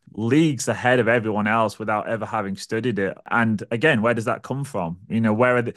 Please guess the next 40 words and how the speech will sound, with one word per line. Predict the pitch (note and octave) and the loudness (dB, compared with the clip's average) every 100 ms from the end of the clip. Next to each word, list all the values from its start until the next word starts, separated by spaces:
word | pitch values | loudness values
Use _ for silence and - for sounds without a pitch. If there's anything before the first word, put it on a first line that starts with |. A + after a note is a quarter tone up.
| - | -8
they | C3 | -2
must | D3 D3 | 0 2
be | C#3+ | 2
accessing | C3+ A#2 C3 A#2+ A#2 | 2 0 -8 -8 -4
knowledge | A#2+ A#2+ G#2+ | 0 0 -2
from | A2+ G#2+ | -2 -2
outside | F#2+ - C3+ D3+ | -2 0 0 0
of | A2+ | -4
themselves | G2+ A2+ G2+ | -8 -6 -8
'cause | - | -8
it's | - C3+ | -8 -2
not | C3+ | 0
within, | A2 G#2 C3 F#2 | 0 2 2 0
it | E2 | -2
wasn't | A2+ G#2+ F2+ | -4 -4 0
there. | A2+ G#2+ G2 - _ _ - | 0 0 -2 -10 _ _ -2
And | C3 | 0
you | C3 | 4
hear | D3 | 4
about | C#3+ B2 - | 4 2 0
children, | - B2+ A2+ A2 | -2 -2 -2 -4
for | A2 | -4
example, | G2+ A2+ A2 A2 | -2 0 0 -2
recall | G2 G2 - A#2 A2 G#2+ G2+ _ | -4 -6 -2 2 4 4 0 _
past | - A2+ - | -2 -2 -2
lives. | A2 A2+ B2 B2+ A#2 | 0 2 2 2 -2
And | A2+ G2 G2 _ _ _ _ | -4 -4 -6 _ _ _ _
I've | G#2+ | -2
heard | C3+ B2+ | 2 4
all | A#2 | 2
kinds | - B2 F3+ | 2 2 2
of | C3 - | -2 -2
interesting | D#3+ G3+ - C#3 A#2 A2+ | 0 0 0 -2 -2 -6
stories, | G#2+ G2+ F#2+ D#2+ C#2+ - | -6 -4 -4 -4 -8 -4
nothing | B2+ B2+ C3+ | -2 0 0
that | A2+ | 0
I | |
can | A#2+ B2 | 0 0
verify, | B2 C#3+ F3+ - B2+ C3 | 2 2 2 0 0 0
but | A#2+ A#2 | 0 -4